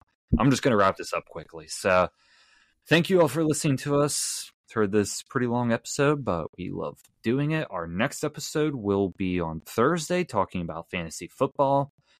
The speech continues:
the studs and duds, as well as the guys who you should pick up on waivers if you haven't already.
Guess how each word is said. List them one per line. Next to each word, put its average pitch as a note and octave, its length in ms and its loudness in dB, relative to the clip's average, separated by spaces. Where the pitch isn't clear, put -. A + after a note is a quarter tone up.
the E2+ 100 -4
studs A2+ 460 -2
and A#2 180 0
duds, A2+ 460 2
as D#2+ 160 -8
well F#2+ 260 -2
as G2+ 320 -8
the G2 80 -2
guys F#2 380 -2
who G2 100 -6
you F#2 140 -2
should - 200 -10
pick - 200 -6
up G2+ 160 -4
on E2+ 240 -8
waivers F2+ 600 -2
if E2+ 140 -12
you D#2+ 100 -6
haven't D#2+ 260 -6
already. F#2+ 400 -4